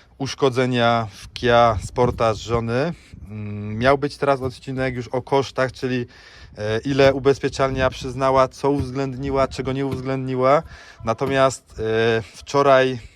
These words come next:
wczoraj dosyłałem kolejne elementy uszkodzone.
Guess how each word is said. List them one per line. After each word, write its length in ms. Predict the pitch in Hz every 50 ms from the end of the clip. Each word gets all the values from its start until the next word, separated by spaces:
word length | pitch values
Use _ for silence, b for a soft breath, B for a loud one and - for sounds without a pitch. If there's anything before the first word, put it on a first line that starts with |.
| b b b b b _ _ _ - - - -
wczoraj 360 | - - - 139 135 135 131
dosyłałem 420 | 131 127 - - 139 135 131 123
kolejne 640 | - - 131 139 147 147 135 131 127 120 117 117 B B B B B B B B
elementy 480 | 120 120 127 127 127 127 127 123 - 135
uszkodzone. 840 | 131 123 - - - 131 120 113 123 117 120 120 120 127 139 180